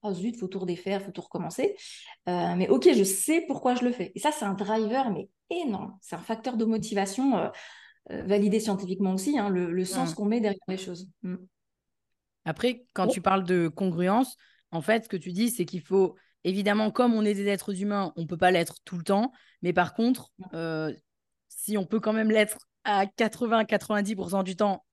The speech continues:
Speaker 2: c'est quand même
Speaker 1: C'est ça.
Speaker 2: bien mieux. Mais si jamais
Speaker 1: Mm.
Speaker 2: on l'est pas ou on l'est moins, euh, juste de le, de le communiquer, déjà, ça, ça apaise les choses et, et, et au moins, euh,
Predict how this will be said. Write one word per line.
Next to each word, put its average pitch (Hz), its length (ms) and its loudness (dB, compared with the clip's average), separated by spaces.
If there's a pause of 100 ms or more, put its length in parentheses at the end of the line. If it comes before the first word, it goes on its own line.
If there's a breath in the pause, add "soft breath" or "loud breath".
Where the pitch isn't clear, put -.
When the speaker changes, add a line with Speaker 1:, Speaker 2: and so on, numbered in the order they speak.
Speaker 2:
c'est - 380 2
quand 214 140 4
même 202 280 4
Speaker 1:
C'est - 60 -12
ça. 160 60 -8
Speaker 2:
bien 196 300 2
mieux. 202 340 6 (380 loud breath)
Mais 202 140 2
si 214 180 -2
jamais 220 260 4
Speaker 1:
Mm. 220 40 4
Speaker 2:
on 208 60 2
l'est 196 220 4
pas 202 320 4
ou 208 40 0
on 190 100 0
l'est 185 220 -2
moins, 196 420 -2 (380)
euh, 170 160 2
juste 190 280 -2
de 190 120 -2
le, 180 280 2
de 170 120 0
le 180 80 -2
communiquer, 202 580 2
déjà, 185 300 2
ça, 156 420 -2
ça 160 180 -4
apaise 170 300 0
les 170 120 -2
choses 202 360 -2
et, 156 40 0
et, 147 560 -2
et 151 40 2
au 156 120 0
moins, 175 420 0
euh, 143 120 -2